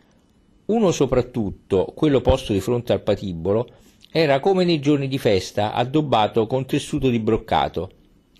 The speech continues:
Era quello assegnato alla contessa Gemma di Castelnuovo.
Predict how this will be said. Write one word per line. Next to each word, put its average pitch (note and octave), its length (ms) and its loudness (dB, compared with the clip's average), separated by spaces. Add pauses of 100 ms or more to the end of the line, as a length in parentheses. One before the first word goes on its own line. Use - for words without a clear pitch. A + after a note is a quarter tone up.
(440)
Era F3 260 0
quello G#2+ 320 2
assegnato F3 640 0
alla E3+ 140 2
contessa C#3+ 560 -2
Gemma F#2+ 340 -2
di G#2 100 -6
Castelnuovo. G2 800 -6